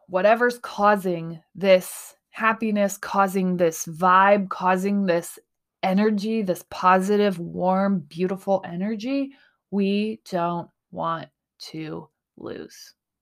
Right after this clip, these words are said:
And so if that means figuring out how to make this work, if that means tightening stuff up, if that means,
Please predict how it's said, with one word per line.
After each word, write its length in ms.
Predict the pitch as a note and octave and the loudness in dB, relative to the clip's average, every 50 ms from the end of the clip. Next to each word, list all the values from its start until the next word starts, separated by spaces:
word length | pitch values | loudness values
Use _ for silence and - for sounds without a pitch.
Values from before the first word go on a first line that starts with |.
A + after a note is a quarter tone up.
| _ _ _ _ _ _ _ _ _ _ _ _ _ _ _ _ _ _ _ _ _ _ _ _ _ _ _ _ _ _ _ _ _ _ _ _ _ _ _ _ _ _ _ - | _ _ _ _ _ _ _ _ _ _ _ _ _ _ _ _ _ _ _ _ _ _ _ _ _ _ _ _ _ _ _ _ _ _ _ _ _ _ _ _ _ _ _ -2
And 180 | G3 G3 F#3+ F#3 | 0 0 0 0
so 220 | - G3+ F#3 F#3 | 2 2 2 4
if 180 | F3+ F3+ - - | 2 0 0 0
that 260 | F3+ E3+ F3+ - - | 2 2 2 2 2
means 320 | F#3+ F#3+ F#3+ F#3+ F#3 F#3 | 0 0 2 2 0 -2
figuring 500 | - - - F#3 F3+ F#3 F#3 F3 F3+ F3+ | -8 -4 -4 -2 0 0 -2 -2 -2 -2
out 180 | F3 E3+ - - | -2 -2 -4 -4
how 160 | - F3+ F#3 | -4 -6 -4
to 80 | F3 F3 | -4 -2
make 260 | F3 F3+ E3+ E3 - | -4 -4 -6 -6 -6
this 240 | F3 E3 - - - | -8 -8 -8 -10 -4
work, 320 | E3+ F3 F3+ G3 F#3+ - | 0 2 2 2 2 0
if 140 | E3+ - - | -8 -4 2
that 220 | F3 E3+ D#3 - | 2 2 2 2
means 300 | A#2 E3 F3 F3+ F3+ - | 0 -4 -4 -4 -4 -6
tightening 520 | - - F3+ F3 B2+ B2+ E3+ F3+ F3 F3+ F3 | -8 -6 -6 -6 -6 -6 -8 -8 -8 -8 -8
stuff 340 | - - - F3+ E3+ - | -10 -6 -4 -4 -4 0
up, 240 | E3 C3 C#3 - - | 0 2 2 2 0
if 160 | F3 E3 - | -4 -8 -4
that 240 | - E3+ E3 E3+ - | 0 2 2 2 2
means, 460 | - F3+ F#3 F#3 F3+ F3+ F3 - - | 0 0 0 2 0 0 -2 -4 -8